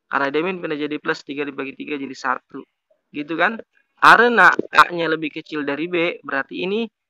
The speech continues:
jadi si A ya. Ini jadi A, ini jadi si B. Kan sepuluh dibagi tiga, tiga komaan ya.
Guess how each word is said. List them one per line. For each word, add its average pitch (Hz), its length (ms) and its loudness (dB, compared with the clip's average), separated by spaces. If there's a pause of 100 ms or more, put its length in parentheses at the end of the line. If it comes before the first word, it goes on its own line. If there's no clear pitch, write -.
(220)
jadi 160 840 -4
si - 220 -10
A - 160 4
ya. 160 160 -4 (260)
Ini 151 160 -12
jadi 139 240 -8
A, 165 300 2
ini 151 160 -10
jadi 143 160 -8
si - 160 -20
B. 151 160 -6 (1000)
Kan 175 140 -4
sepuluh 165 320 -4
dibagi 147 320 0
tiga, 165 320 -2
tiga 135 240 -6
komaan 143 400 -4
ya. 139 160 -14